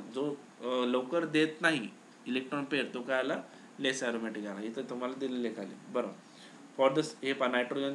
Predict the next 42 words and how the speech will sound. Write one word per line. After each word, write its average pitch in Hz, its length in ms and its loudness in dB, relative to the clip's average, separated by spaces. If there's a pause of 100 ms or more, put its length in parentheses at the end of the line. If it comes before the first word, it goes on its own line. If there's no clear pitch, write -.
तीन 135 120 -4
पॉइंट 139 260 -4
फोर्टी 135 260 -2
फोर 135 220 2
आला, 131 220 2
nitrogen, 120 520 -4 (560)
sorry, 120 160 2
oxygen 131 320 0
three 135 180 -2
point 135 240 -4
फोर्टी 131 200 -2
फोर 131 160 0
आला, 135 140 2
nitrogen 120 400 -2
three 127 100 -6
point 131 220 -6
zero 131 140 -2
फोर 127 160 -4
आला, 127 180 -2
sulfur 120 320 -6
काय 117 160 -2
आला? 160 160 -2 (580)
दोन 117 140 -2
पॉइंट 107 240 -8
फिफ्टी 101 220 -14
एट 101 140 -12
आला, - 480 -20
बरोबर 131 240 2
आहे? 196 80 0 (480)
Therefore, 139 540 6
thiopin 131 760 0
resembles 139 580 0
benzene 127 480 0
rather 113 220 2 (100)
than 135 140 -2 (120)
furan 123 320 0
and 131 260 -4
pyrrole. 110 380 2
Resembles 143 420 0
म्हणजे 139 240 -2
काय? 151 240 2 (140)
Similar. 135 380 2